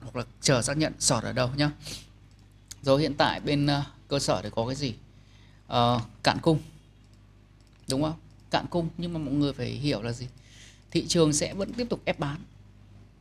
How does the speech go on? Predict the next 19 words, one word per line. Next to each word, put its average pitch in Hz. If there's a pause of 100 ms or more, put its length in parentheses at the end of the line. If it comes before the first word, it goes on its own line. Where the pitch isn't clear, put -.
(120)
Đúng 151
không -
ạ? - (340)
Mình 135 (840)
nêu 156
rất 165
rõ 170 (140)
cùng 135
với 117
anh 143
em 135
rồi. 120 (220)
Mọi 127
người 135
đừng 139
sợ 143
giai 139
đoạn 113
này. 127